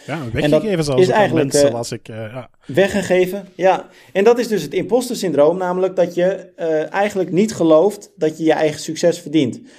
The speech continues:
Speaker 2: Dus je vindt jezelf, nou ja, niet genoeg waard. Ja, Hans, ik, eh, las het en ik heb ook stukjes van de documentaire even gezien. Ik vond het, eh, heftig.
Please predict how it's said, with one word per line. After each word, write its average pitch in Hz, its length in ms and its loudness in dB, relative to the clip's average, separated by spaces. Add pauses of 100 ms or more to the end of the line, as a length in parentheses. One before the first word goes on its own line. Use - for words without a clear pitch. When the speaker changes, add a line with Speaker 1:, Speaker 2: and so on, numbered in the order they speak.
(160)
Speaker 2:
Dus 131 180 -2
je 139 340 2 (360)
vindt 156 240 -2
jezelf, 135 500 0 (420)
nou 175 140 -4
ja, 113 100 0
niet 156 220 2
genoeg 143 300 0
waard. 120 480 -2 (760)
Ja, 127 120 -2
Hans, 143 280 0
ik, 180 260 -8
eh, 139 280 4
las 180 280 2
het 156 180 0
en 131 160 -4
ik 123 100 -6
heb 131 120 -2
ook 131 140 -2
stukjes 151 340 -6
van 139 120 -4
de 131 80 -2
documentaire 131 600 -2
even - 140 -4
gezien. 123 580 -12
Ik 156 200 -12
vond 120 200 -6
het, 113 160 -8
eh, 120 200 -2
heftig. 151 460 -8